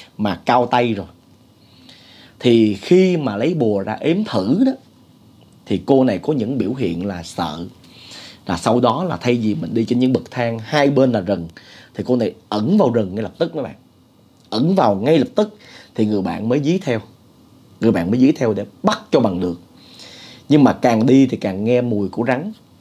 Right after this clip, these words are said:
có nghĩa là mãng xà tinh. Càng nghe mùi của rắn tinh. Và mùi rất là nồng, mùi cực kỳ nồng. Thì đây là một trong những biểu hiện mà trong liêu trai chế dị cũng có. Thì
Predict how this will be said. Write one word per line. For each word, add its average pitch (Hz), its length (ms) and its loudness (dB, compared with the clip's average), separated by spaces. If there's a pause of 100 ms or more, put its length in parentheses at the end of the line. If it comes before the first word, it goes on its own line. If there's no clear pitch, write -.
(320)
có 135 120 0
nghĩa 135 100 2
là 113 100 0
mãng 85 340 -4
xà - 260 -2
tinh. 117 260 -2 (1160)
Càng 120 280 4
nghe 147 180 4
mùi 110 300 2
của 95 180 0
rắn 147 160 0
tinh. 151 240 0 (680)
Và 110 80 0
mùi 113 280 4
rất 202 140 2
là 147 60 4
nồng, 98 280 0 (960)
mùi 127 280 6
cực 143 180 2
kỳ 123 140 4
nồng. 104 280 -2 (380)
Thì 113 120 2
đây 147 160 6
là 131 100 2
một 101 240 -4
trong 135 180 2
những 135 220 -2
biểu 107 180 4
hiện 107 400 0
mà 95 80 -6
trong 127 280 0
liêu 147 260 6
trai 131 180 2
chế 151 180 0
dị 101 300 -2
cũng 98 220 -4
có. 131 280 -2 (640)
Thì 117 100 0